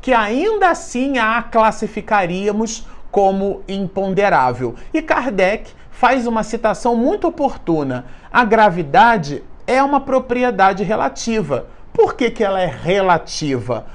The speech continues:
Fora das esferas de atração dos mundos, não há peso, do mesmo modo que não há alto nem baixo.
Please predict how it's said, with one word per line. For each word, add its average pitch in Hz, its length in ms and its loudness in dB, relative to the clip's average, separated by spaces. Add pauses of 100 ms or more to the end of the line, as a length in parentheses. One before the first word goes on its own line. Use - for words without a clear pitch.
(140)
Fora 208 640 6
das 151 320 0
esferas 151 800 0
de 131 140 -2
atração 139 580 -4
dos 127 200 -6
mundos, 151 520 0
não 285 240 -2
há 359 80 4
peso, 202 600 0 (200)
do 247 160 -2
mesmo 185 480 0
modo 196 580 4 (140)
que 240 140 0
não 220 280 2
há 220 280 6
alto 165 520 4 (100)
nem 180 220 -2
baixo. 131 540 -2